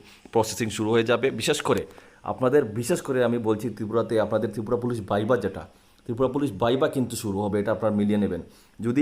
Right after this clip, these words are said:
এই মাসে না হয় সামনের মাসে আপনাদের ত্রিপুরা পুলিশের ভাইভা যে এক্সামটা সেটা কিন্তু হবেই হবে, আপনারা ডাক পাবেন।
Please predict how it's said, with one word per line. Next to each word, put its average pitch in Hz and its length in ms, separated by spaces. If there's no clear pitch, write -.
এই 147 40
মাসে 151 240
না 127 200
হয় 123 180
সামনের 120 240
মাসে 120 220
আপনাদের 107 320
ত্রিপুরা 113 240
পুলিশের 120 320
ভাইভা 101 400
যে 107 140
এক্সামটা 110 380
সেটা 110 340
কিন্তু 107 220
হবেই 107 360
হবে, 107 240
আপনারা 110 260
ডাক 104 120
পাবেন। 107 240